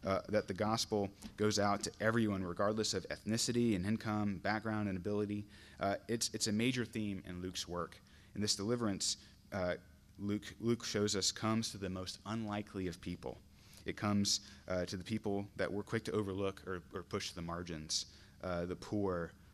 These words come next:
the blind, the chronically ill, the afflicted, the unpopular, those with bad reputations. Luke shows us that Jesus brings deliverance to the people that we would be reluctant to offer it to, to criminals, to religious and social outcasts,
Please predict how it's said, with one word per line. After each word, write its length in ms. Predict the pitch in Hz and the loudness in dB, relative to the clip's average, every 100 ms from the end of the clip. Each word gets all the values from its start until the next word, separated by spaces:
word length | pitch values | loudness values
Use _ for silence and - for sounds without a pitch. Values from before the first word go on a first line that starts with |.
| - | -10
the 80 | 101 | -8
blind, 500 | 87 92 95 92 82 | -4 -2 0 0 0
the 120 | 82 | -2
chronically 520 | - 98 98 98 92 | -2 2 2 2 0
ill, 260 | 87 87 78 - - - - - | 2 0 -2 -8 -20 -20 -20 -4
the 100 | 92 | -2
afflicted, 580 | - 104 98 - 85 78 - - | -2 -2 -2 0 0 -2 -8 -2
the 100 | 95 | 0
unpopular, 680 | 90 90 95 95 90 85 78 - | 0 2 0 0 -4 -4 -6 -2
those 340 | 98 101 101 | 2 4 4
with 240 | 101 90 - - - - | 2 0 -2 -20 -20 -2
bad 240 | 98 110 | 2 4
reputations. 840 | 110 104 95 92 87 - 80 - - - - - - - - | 4 2 -2 -2 -4 -4 -4 -2 -2 -4 -20 -20 -20 -12 2
Luke 220 | 117 120 | 2 4
shows 320 | 117 113 110 | 6 6 6
us 100 | 104 | 2
that 160 | 95 - | 0 -2
Jesus 340 | 107 113 117 | 0 2 0
brings 360 | - 104 101 101 | -2 -2 -2 -2
deliverance 720 | 90 95 92 87 82 - - - - | -2 -2 -2 -4 2 2 2 -2 -8
to 60 | 95 | -4
the 100 | 95 | -2
people 440 | - 110 101 95 98 - - | 0 0 0 -2 -6 -18 -4
that 100 | 101 | 0
we 120 | 98 | 2
would 120 | 123 113 | 2 2
be 120 | 104 | 0
reluctant 460 | 95 92 101 113 | 2 0 0 -2
to 100 | - | -4
offer 260 | - 98 - | -4 -2 -2
it 60 | - | -2
to, 200 | 67 67 - - - - | -4 -6 -12 -20 -20 -10
to 100 | - | -8
criminals, 640 | - 113 117 95 80 - - - - - - | 0 4 6 4 0 -2 -2 -6 -20 -18 -8
to 100 | - | 0
religious 460 | 104 104 117 117 113 | 4 6 6 6 6
and 100 | 104 | 6
social 300 | 110 107 98 | 6 6 2
outcasts, 640 | 92 101 90 80 80 - | 0 0 0 0 0 0